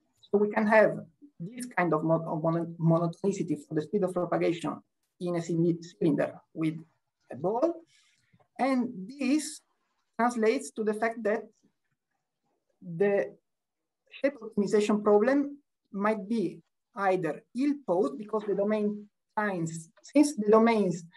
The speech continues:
tends to resemble a disk, and for example, in this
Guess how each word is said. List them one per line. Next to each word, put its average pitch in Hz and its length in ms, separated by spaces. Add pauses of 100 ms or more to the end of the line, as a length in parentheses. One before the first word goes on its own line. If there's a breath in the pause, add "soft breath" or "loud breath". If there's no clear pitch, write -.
(540 loud breath)
tends 262 160
to 214 100
resemble 190 680
a 170 40
disk, 254 380 (1300)
and 208 280
for - 100
example, 208 300
in 165 100
this 220 180